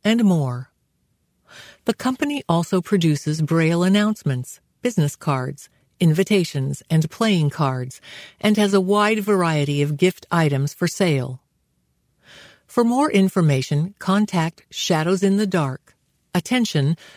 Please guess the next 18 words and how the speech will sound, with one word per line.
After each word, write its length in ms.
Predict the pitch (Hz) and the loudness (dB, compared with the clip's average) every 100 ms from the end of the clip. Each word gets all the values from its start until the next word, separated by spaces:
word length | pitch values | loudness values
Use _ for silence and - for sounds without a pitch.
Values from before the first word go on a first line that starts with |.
| _ | _
Philip 520 | - - 208 208 247 - | -20 0 2 2 -4 -4
W. 500 | 165 165 165 165 190 | 0 2 2 2 2
Myers, 720 | 196 185 180 139 131 131 - - _ _ _ | 2 2 2 0 -2 -4 -10 -20 _ _ _
two 260 | - 180 190 | 0 2 2
two 340 | - 196 196 | 0 0 0
six 460 | 208 - 190 - - | -4 -2 -2 -2 -14
two 280 | - 196 208 | -2 -2 -2
seven 600 | - 208 156 147 147 175 _ _ _ - | -2 -2 0 0 -2 -4 _ _ _ -2
Mathis 640 | 170 175 180 - 226 - - | 2 4 2 -2 -4 -8 -6
Road, 560 | 175 180 170 143 147 - _ | 0 2 2 2 -2 -6 _
San 360 | - - 156 156 | -6 0 0 2
Antonio, 840 | 151 147 208 214 226 220 214 226 _ _ | 0 0 0 2 2 2 0 -4 _ _
Texas, 680 | - 190 - - 131 - - _ _ _ _ | -6 -4 -4 -4 -6 -6 -16 _ _ _ _
seven 540 | - - 170 185 190 - | -4 0 0 0 0 0
eight 240 | 185 202 - | 0 0 -6
two 380 | - 190 170 180 | -2 0 0 -4
six 480 | - - - - - | -4 -4 -4 -8 -4
four. 580 | - 185 139 131 139 | 0 2 0 -2 -10